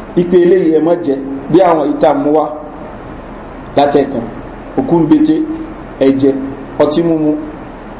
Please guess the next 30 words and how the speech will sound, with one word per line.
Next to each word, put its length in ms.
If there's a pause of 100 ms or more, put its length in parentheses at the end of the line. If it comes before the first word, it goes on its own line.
(160)
gbogbo 220
àwọn 220
nǹkan 180
wọ̀nyí, 260 (240)
Ọlọ́run 240
Ọba 140
dárúkọ 440
rẹ̀. 100 (120)
Ẹni 160
ẹlẹ́dẹ̀, 400 (1800)
ó 200
clear, 280 (360)
àfẹni 260
tí 140
ò 60
bá 160
nìkan 300
ṣe 160
ló 120
kù. 160 (3000)
So 140
ẹni 180
tí 140
ò 80
nìkan 340
ṣe, 180 (840)
lé 140
ló 160
fẹ́ 140
ṣènáwó, 420